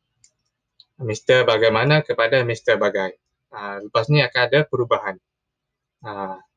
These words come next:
tu pun saya dah buat sikit-sikit. Dalam YouTube ada, ah, dalam YouTube saya dah buat perubahan. Dalam, ada platform-platform lain. Cuma dalam Facebook dengan, ah, Shopee, Shopee belum lagi, eh. Belum lagi. Ah, tengah dalam proses.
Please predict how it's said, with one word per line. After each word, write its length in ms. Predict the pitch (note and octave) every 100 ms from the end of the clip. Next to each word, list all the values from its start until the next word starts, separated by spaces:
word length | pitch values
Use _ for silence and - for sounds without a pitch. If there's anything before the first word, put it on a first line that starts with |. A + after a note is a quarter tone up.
| _ _
tu 80 | A#2+
pun 160 | D3+
saya 240 | C#3+ C#3+ C#3+
dah 160 | C3+
buat 240 | B2+ C#3+ C3+
sikit-sikit. 480 | C#3 C3+ B2+ B2+
Dalam 240 | C3+ B2 B2+
YouTube 300 | B2+ B2+ D3+ C#3+
ada, 320 | C3 D3 C#3+ - _ _ _ _ _
ah, 220 | A#2+ A2+
dalam 240 | A#2+ B2+
YouTube 320 | B2+ B2+ D#3 C#3
saya 160 | B2+
dah 160 | A#2+ A#2
buat 160 | B2
perubahan. 560 | - A#2+ A#2 A#2 A#2+ A#2+
Dalam, 480 | A#2 A#2 A#2 A2+ A#2 _ _ _ _ B2
ada 280 | A#2 A#2+
platform-platform 600 | A2+ C#3 - B2 A#2+ B2+
lain. 180 | B2 D3+ D#3+ -
Cuma 180 | A#2+ B2+
dalam 200 | B2 B2+
Facebook 480 | A#2+ B2 A#2 D3+ C#3+
dengan, 400 | B2+ B2+ B2 B2 - _ _ _ _ _
ah, 320 | A#2 G#2+ G#2
Shopee, 440 | G2 A2+ - C3+ D#3+
Shopee 400 | B2+ A#2+ D#3 D3+
belum 240 | C3 A#2+
lagi, 280 | A#2 A2+ D#3
eh. 40 | - _ _
Belum 240 | A2 G#2+ G#2
lagi. 240 | G#2 G2+ - _ _ _ _ _
Ah, 240 | A#2 G#2 G2+
tengah 400 | - A#2+ C3+ A#2
dalam 320 | A2 C#3+ D3
proses. 640 | A2+ - G#2 - - -